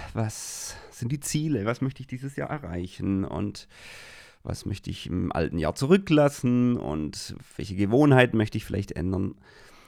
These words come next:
Also so ein bisschen auf der Mikroebene, was könnte ich justieren, wo könnte ich was verbessern, verändern. Und das ist ja immer auch spannend, dass man solche Fragen sich stellt. Ich finde es auch gut, auch da in Reflexion zu gehen.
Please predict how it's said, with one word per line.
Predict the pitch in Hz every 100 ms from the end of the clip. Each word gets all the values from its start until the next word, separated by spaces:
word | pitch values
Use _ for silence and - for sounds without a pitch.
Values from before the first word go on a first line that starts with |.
| _ -
Also | 85 98 95 95 95
so | 101
ein |
bisschen | 107 98
auf | -
der | -
Mikroebene, | 107 135 - 110 92 101 101 95 98
was | 95 95 -
könnte | - 104
ich | 98 104
justieren, | 101 - - 156 156 135 127
wo | 101
könnte | 98 98
ich | 98
was | 98
verbessern, | - - 127 131 107
verändern. | - 110 110 107 - - - - - -
Und | - 104
das | 104 104
ist | 104
ja | 104 98
immer | - 101 98 -
auch | - 90
spannend, | - - - 85 101 113 117 - _ _ _ _ _ _ _ _
dass | - 95
man | 98 95
solche | 95 95 95 - _
Fragen | - 87 92
sich | 92
stellt. | - 107 123
Ich | 101
finde | 92
es | 90
auch | 92 -
gut, | 123 101
auch | 80 - _ _
da | 87 78
in | 92
Reflexion | 92 95 92 - 110 107
zu | 104
gehen. | 101 98 98